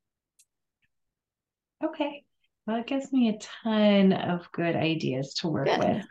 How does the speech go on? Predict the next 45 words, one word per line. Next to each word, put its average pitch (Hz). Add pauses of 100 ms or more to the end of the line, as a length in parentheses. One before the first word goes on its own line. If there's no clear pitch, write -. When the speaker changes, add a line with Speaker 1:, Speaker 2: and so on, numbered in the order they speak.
(140)
Speaker 1:
So 156
I 160
will 202
be 220
sure 214
to 196
let 180
you 185
know 165
how 170
it's 156
going 160 (440)
and, 151 (160)
uh, 151
you 170
know, 151 (100)
any 185
other 175
questions 160
that -
come 156
up. - (520)
Speaker 2:
Wonderful. 226 (1700)
Thank 285
you 453
so 359
much 247
for 233
coming 240
on, 403
Shannon. 226 (360)
Speaker 1:
Oh, 240
thanks 262
so 302
much 285
for 269
having 254
me. 226
It 190
was 190
awesome 202
talking 214
to 190
you. 151 (160)
Speaker 2:
Yes. 226